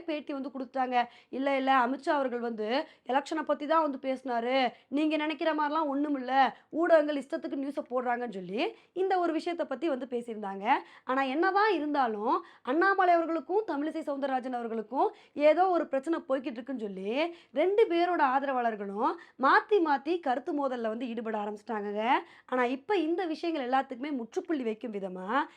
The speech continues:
இன்னைக்கு பாஜக தலைவர் அண்ணாமலை அவர்கள் வந்து டைரக்டா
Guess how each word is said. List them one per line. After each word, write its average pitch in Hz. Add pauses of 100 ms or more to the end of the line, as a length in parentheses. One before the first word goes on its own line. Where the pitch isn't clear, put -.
(180)
இன்னைக்கு 392
பாஜக 294
தலைவர் 262
அண்ணாமலை 277
அவர்கள் 208
வந்து 190 (420)
டைரக்டா 370